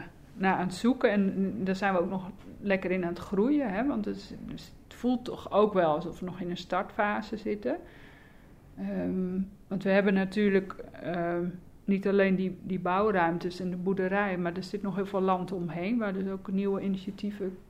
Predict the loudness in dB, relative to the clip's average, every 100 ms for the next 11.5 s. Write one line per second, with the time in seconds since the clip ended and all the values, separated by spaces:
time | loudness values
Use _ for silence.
0 | -8 -2 -2 0 0 2 2 0 -4 -4
1 | 0 2 4 2 0 0 0 0 0 -2
2 | -6 -6 -10 -18 -10 -8 -6 -6 -10 -16
3 | -20 -20 -20 -20 -20 -20 -20 -10 -6 -2
4 | -2 0 -2 -2 -4 -4 -6 -4 -2 0
5 | 0 0 -4 -4 -4 -4 -4 -4 -4 -6
6 | -4 -2 -2 -4 -2 0 2 2 2 0
7 | -2 -4 -4 -6 -8 -10 -16 -20 -20 -20
8 | -20 -12 0 2 4 4 2 2 0 0
9 | 0 0 -4 -12 -14 -8 -6 -6 -6 -6
10 | -6 -6 -6 -4 -2 -2 0 0 -2 -2
11 | -4 -6 -4 -4